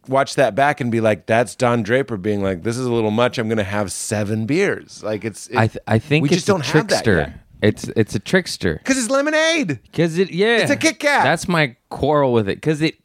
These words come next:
Speaker 2: can be good in the proper medicine. Y-, like, I made a joke, like, you don't drink Dimetapp every day, all day. You're not supposed to. It's
Speaker 1: Right.
Speaker 2: fucking medicine.
Speaker 1: Right. Or
Speaker 2: That's
Speaker 1: Advil.
Speaker 2: Ev-, Advil, you're not supposed to. It's really bad for you. And anytime you switch that,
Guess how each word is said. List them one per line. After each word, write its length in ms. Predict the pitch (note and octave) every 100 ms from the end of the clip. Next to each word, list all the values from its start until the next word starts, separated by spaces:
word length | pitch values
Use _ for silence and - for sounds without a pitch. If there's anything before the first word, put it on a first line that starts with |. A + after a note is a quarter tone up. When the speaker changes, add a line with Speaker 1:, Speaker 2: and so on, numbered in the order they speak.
| -
Speaker 2:
can 580 | C3 E3 G3+ A3 G#3 E3+
be 520 | C3 E3 D#3 D#3 - A2
good 400 | B2+ C#3 B2+ A2
in 380 | - G#2+ G2+ G2 - _
the 180 | G2 F#2+ F#2+ _ -
proper 640 | - C3+ C3+ C#3+ A#2+ A2+ - _ _ -
medicine. 720 | G2+ A#2 C3 C3 - B2 A2+
Y-, 140 | A#2+ C#3
like, 200 | C3+ C3
I 80 | B2+
made 200 | C3 C3+
a 60 | A2+
joke, 300 | F2 A#2 G2
like, 240 | G2+ - - -
you 60 |
don't 180 | C3+ F#3
drink 220 | D3 D3+
Dimetapp 540 | G#2+ B2+ B2+ G#2 A#2+ G#2
every 240 | G#2+ A2 F2+
day, 220 | F#2 F2
all 180 | F2+ F#2
day. 200 | E2 D2+
You're 160 | F#2
not 200 | A#2+ B2+
supposed 380 | - C3+ B2 -
to. 80 | E2+
It's 80 | E2
Speaker 1:
Right. 80 | G2
Speaker 2:
fucking 220 | A#2+ G2+
medicine. 360 | G#2 G2 -
Speaker 1:
Right. 160 | F#2 G#2 -
Or 100 | D3
Speaker 2:
That's 320 | E3+ D3+ C#3
Speaker 1:
Advil. 320 | D#3 D#3+ F#3+ - -
Speaker 2:
Ev-, 180 | A#2+ A#2
Advil, 440 | B2+ C3 A#2 B2 A#2+
you're 100 | B2
not 180 | C3
supposed 340 | - B2 A#2 -
to. 200 | A#2 A#2
It's 260 | G2 - -
really 260 | F#2+ B2+
bad 280 | G#2 G#2+ A2
for 120 | -
you. 160 | G#2+ G#2+
And 100 | G2
anytime 480 | G#2+ A#2 A#2 G#2+ G2+
you 140 | F#2
switch 440 | E2+ - B2 A#2 -
that, 300 | F2 E2